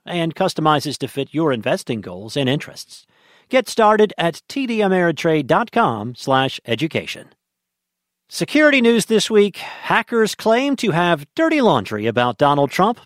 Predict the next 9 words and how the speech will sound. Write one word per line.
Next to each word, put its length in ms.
plus 320
warrantless 760
surveillance, 840
an 160
I 200
O 200
S 300
zero-day 680
glut, 320